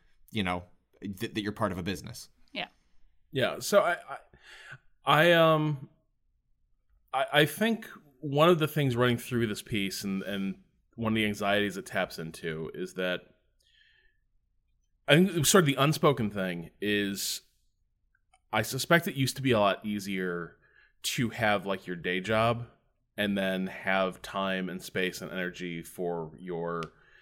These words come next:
Speaker 3: passions and pursuits, right? Like, I mean, you know, fifty, sixty years ago, most families had, like, one primary earner and, it, you know, it was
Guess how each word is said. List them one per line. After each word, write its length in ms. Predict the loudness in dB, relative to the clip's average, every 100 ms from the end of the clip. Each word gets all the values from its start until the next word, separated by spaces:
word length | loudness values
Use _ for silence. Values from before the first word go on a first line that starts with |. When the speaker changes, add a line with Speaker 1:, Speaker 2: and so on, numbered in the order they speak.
| _ -4
Speaker 3:
passions 480 | 0 2 0 -8 -8
and 100 | -10
pursuits, 480 | -10 -8 -8 -8 -4
right? 220 | -2 -2
Like, 200 | -4 -6 -20 -20 -6
I 80 | 0
mean, 320 | 2 2 0 -12 _ _ _ -20 -12 -2
you 100 | 0
know, 160 | 0 -6 _ _ _ _ 2
fifty, 300 | 4 6 4
sixty 280 | 0 0 4
years 260 | 6 4
ago, 480 | 4 4 4 2 -2 -10 _ _ _ _ _ _ _ _ _ -2
most 400 | 4 4 4 4
families 460 | 4 4 4 2
had, 240 | 2 0 2
like, 160 | -2 -4
one 380 | -2 2 2
primary 500 | 0 -2 -2 0 -2
earner 540 | -4 -6 -4 -6 -8 -12 _ -6
and, 420 | -4 -4 -6 -8 -10
it, 140 | -8 -4
you 100 | -2
know, 120 | -2 -4 -20 -20 -20 _ _ _
it 120 | 2 4
was 360 | 4 2 -2